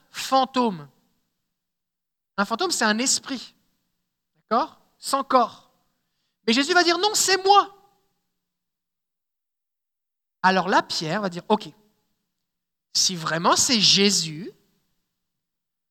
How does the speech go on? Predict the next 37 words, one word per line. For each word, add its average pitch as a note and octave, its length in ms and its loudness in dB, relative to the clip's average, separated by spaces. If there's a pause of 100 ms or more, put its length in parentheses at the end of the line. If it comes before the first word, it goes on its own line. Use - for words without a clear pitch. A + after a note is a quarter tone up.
(160)
le A3+ 120 4
même C4 280 4
Jésus C#4+ 340 -2
qui C4 160 -4
dit, « A#3 220 0
Faites - 360 -4
comme C#4 240 4
moi, C#4 220 6
guérissez A#3 460 -2
les A3+ 80 0
malades, G#3+ 440 4
faites - 360 -4
comme A#3 180 2
moi, A#3 260 2
purifiez A3 380 -8
les G#3 80 -4
lépreux, G#3 500 -2 (220)
faites - 480 -4
comme A#3 220 4
moi, A3+ 400 4
chassez G3+ 480 -2
les F3 80 -4
démons », E3 520 -6 (500)
et A3 100 4
on G#3 80 -4
sait A#3 160 -4
que - 60 -4
ça G#3 120 0
marche G3 300 0
parce F3+ 180 -12
qu'on E3+ 100 -20
l'a D#3+ 80 -10
déjà D#3 140 -6
fait. D#4+ 300 -4 (1900)
Alors C4 240 6
si D4 300 2
Jésus C#4+ 760 0